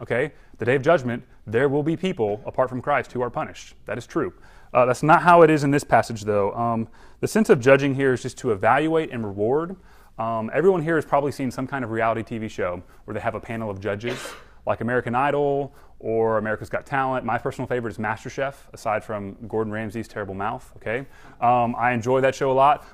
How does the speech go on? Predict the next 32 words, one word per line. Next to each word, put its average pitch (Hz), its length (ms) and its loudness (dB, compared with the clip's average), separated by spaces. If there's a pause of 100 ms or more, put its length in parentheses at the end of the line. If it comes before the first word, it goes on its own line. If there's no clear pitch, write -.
But 151 280 6
the, 151 120 4
the 147 160 4
role 190 300 10
of 196 60 6
a 170 60 8
judge 127 480 6
in 123 120 -6
those 127 160 2
shows, 101 600 -2 (400)
um, 113 300 0
is 123 120 -8
not 135 160 0
to 180 80 0
punish 170 600 4
the 127 120 -2
contestants, - 800 -4
okay? 123 320 -6 (300)
It's 120 120 -6
to 151 160 2
evaluate 127 560 6
their 196 140 6
work 135 340 4
and 117 160 -4
reward 104 420 -2
them. 92 240 -16 (560)
And 127 60 -8
that's 139 100 -8
the 175 60 -10
sense 196 200 -4
in 170 80 -2
which - 220 -6